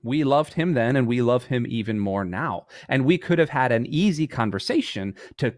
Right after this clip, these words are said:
kind of clear all of this up. But instead, we wanted to train him to have difficult conversations and then to admit when he was wrong.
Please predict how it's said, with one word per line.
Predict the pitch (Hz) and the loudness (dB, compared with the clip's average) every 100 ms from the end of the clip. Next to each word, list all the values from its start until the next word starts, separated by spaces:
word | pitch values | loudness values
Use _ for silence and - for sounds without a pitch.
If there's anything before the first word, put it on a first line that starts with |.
| - | -2
kind | 113 | -2
of | 104 _ | -2 _
clear | - 151 127 117 | -2 0 2 0
all | 104 98 98 | 0 0 0
of | 95 | 0
this | 90 - | -4 0
up. | 247 123 - - - - | 2 2 -2 -20 -14 -4
But | 127 | -2
instead, | 123 - - 220 110 95 175 202 _ _ _ _ _ - | -2 -2 2 4 4 2 -2 -6 _ _ _ _ _ -6
we | 117 | 0
wanted | 120 120 120 | 2 2 2
to | 120 | -2
train | - 156 160 | 0 0 2
him | 120 123 90 92 131 - | 2 2 2 -2 -4 -8
to | 107 | -4
have | 113 113 113 - - | 2 2 0 -6 0
difficult | 190 185 - 104 - | 0 0 0 0 0
conversations | 110 98 98 - 82 - 90 107 | 0 0 -2 -4 -8 -6 -4 -2
and | - 131 127 | 0 0 2
then | 165 123 135 - - | 2 2 -2 -10 -6
to | - 123 | 0 2
admit | 123 123 165 107 - _ _ _ - | 2 2 2 0 -4 _ _ _ -6
when | 104 | -2
he | 107 | 0
was | 101 113 | 0 0
wrong. | 120 196 92 | 2 0 0